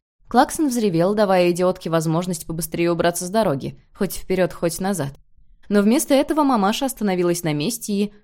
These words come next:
обернулась к водителю одной из легковушек, огрызаясь в ответ на его возмущение.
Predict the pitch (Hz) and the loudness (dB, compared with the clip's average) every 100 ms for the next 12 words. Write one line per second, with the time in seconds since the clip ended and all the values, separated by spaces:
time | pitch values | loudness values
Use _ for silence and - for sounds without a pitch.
0 | - 214 196 175 226 - 190 180 202 208 | -4 2 2 2 0 0 0 0 -2 0
1 | 180 180 185 196 202 220 233 254 - - | 2 2 0 -2 -4 -2 -2 -2 -6 -12
2 | - 214 196 170 175 170 165 156 156 202 | -8 -4 0 2 2 2 0 -2 -4 -4
3 | 262 220 165 160 165 160 143 127 135 135 | -2 2 2 2 0 -2 -4 -4 -4 -6